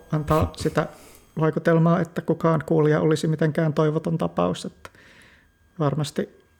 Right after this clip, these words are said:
siis mulla on ollut aikakausia, kun musta itsestäni on tuntunut siltä, että mä itse olen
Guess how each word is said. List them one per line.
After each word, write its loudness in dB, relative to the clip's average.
siis -4
mulla 4
on 2
ollut 2
aikakausia, 0
kun 0
musta -2
itsestäni 2
on 2
tuntunut -2
siltä, 0
että -2
mä 2
itse -2
olen 2